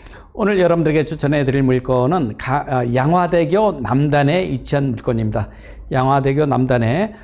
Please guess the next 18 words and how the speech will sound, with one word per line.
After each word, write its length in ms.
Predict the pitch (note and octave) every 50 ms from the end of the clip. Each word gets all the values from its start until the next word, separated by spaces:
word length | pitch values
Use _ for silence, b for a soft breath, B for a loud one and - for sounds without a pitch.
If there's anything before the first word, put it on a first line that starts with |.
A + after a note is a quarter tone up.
| B B B -
아, 140 | - B2 A#2
한강 460 | A#2+ - F#3+ G#3 G#3 G3 G#3 A#3 A3
미디어 440 | D3+ C#3 C#3+ C#3+ F3+ G3 G#3 G3 G3+
고등학교라고 560 | - D3+ D3 C#3 C3 A2+ - C3 A#2+ A2+ A#2
있는데요. 560 | A2+ A2 G#2 G#2 G2+ G#2 G#2+ D#3 A#3 C#4 C4+ -
그 140 | - E3+ D#3+
고등학교 760 | - C#3 B2 C#3+ D#3+ - F#3 F3+ - - - A#3+ - B B B B B B
바로 340 | - - E3 F3 F3 - -
딱 180 | - - -
붙어 280 | - D#3 C#3+ - C#3+ C#3
있는 360 | C3 C3 B2+ C#3 C3 C3 C3+
곳에 220 | - C3+ - C#3
위치한 360 | C3 B2+ C3+ - G3 F#3 A2+ - B B B B B B B -
월세를 500 | C3+ C#3 F3+ G3+ G3 - A3 G3 F#3 F3
받을 220 | E3 D3 C#3 D3
수 160 | C#3 - D#3
있는 540 | C#3+ B2+ A#2 A2 A2 A2 B2 D#3+ G#3 B3 B3
수익형 680 | A3+ - - F3 D3+ D3+ C#3 C#3 - F#3+ F#3+ C3+ -